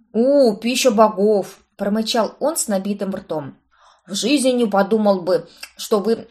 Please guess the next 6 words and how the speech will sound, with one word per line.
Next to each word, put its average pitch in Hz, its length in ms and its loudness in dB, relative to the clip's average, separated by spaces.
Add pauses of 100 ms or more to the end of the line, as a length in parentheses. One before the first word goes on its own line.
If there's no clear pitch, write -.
(140)
способны 208 640 -2
что-то 196 280 -4
приличное 185 640 -6
приготовить. 170 840 -8 (400)
Не 220 160 4
обижайтесь, 202 880 0